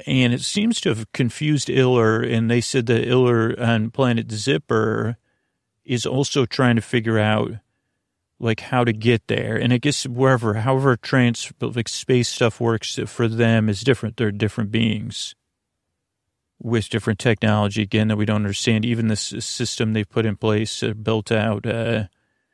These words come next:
it's not, it's just as simple as a, some sort of beacon amplifier.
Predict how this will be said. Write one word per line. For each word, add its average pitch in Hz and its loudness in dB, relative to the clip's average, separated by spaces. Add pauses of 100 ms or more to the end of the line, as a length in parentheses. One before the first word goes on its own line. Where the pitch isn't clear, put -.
(360)
it's - -8
not, 113 2
it's - -6
just 113 -4
as 107 -6
simple 107 0
as 101 -2
a, 107 -4
some 110 -4
sort 110 -2
of 101 -8
beacon 107 -4
amplifier. 110 -2